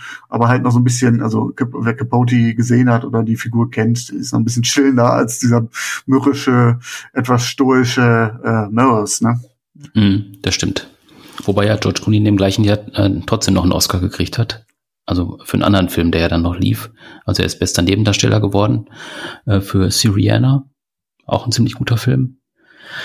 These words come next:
Speaker 1: Hab ich lange nicht mehr gesehen.
Speaker 2: Da hat er auf jeden Fall halt den Oscar bekommen und, äh, ich glaub, zwei oder drei Jahre später haben ja dann tatsächlich dann auch nochmal, äh, George Clooney und das Produktionsteam oder einige, die jetzt auch hier das,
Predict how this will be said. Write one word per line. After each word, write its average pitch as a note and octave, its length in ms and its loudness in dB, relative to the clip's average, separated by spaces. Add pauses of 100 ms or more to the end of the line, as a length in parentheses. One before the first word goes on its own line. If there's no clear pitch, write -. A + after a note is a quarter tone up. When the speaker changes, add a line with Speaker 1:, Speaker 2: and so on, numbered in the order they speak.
(100)
Speaker 1:
Hab D#3 80 2
ich C3 100 -2
lange F#3+ 200 2
nicht G#3+ 120 2
mehr G#3+ 100 0
gesehen. E3+ 420 0 (680)
Speaker 2:
Da B2 200 2
hat C3+ 140 2
er C3 60 4
auf B2+ 100 -2
jeden C3 140 4
Fall A#2+ 200 2
halt A#2 140 2
den A2+ 160 4
Oscar C#3+ 320 0
bekommen C#3+ 400 2
und, A#2+ 340 2
äh, A2+ 420 2
ich - 120 -6
glaub, - 340 -4 (520)
zwei G#2+ 480 2
oder G#2+ 160 0
drei G2+ 160 2
Jahre G#2+ 180 2
später A2+ 400 2
haben A2 220 4
ja G#2 60 4
dann G2+ 160 2
tatsächlich G#2+ 280 -2
dann G2+ 120 2
auch - 80 2
nochmal, G2+ 300 2
äh, G2 240 0
George G2+ 280 0
Clooney B2 180 4
und G#2 60 4
das G2 120 0
Produktionsteam A#2 800 2
oder G2 160 2
einige, G#2+ 240 2
die G2+ 100 -4
jetzt G#2 180 0
auch F2+ 100 0
hier A2 120 2
das, - 300 0